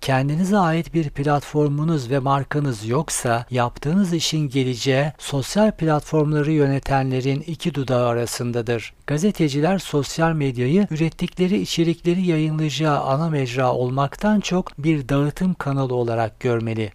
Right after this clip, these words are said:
Ürettiğiniz içeriklerin bağlantılarını paylaştığınız ve bu içeriklerden daha fazla yararlanmak isteyenleri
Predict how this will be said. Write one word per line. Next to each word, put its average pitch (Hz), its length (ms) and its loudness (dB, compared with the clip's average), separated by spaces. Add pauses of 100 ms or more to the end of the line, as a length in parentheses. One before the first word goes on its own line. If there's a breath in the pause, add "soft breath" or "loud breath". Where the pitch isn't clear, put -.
(120)
Ürettiğiniz 175 560 0
içeriklerin 165 760 0
bağlantılarını 156 800 0
paylaştığınız 139 1000 -2 (100)
ve 147 140 0
bu 226 100 2
içeriklerden 165 920 0
daha 170 220 -2
fazla 151 380 0
yararlanmak 139 800 0
isteyenleri 139 800 -2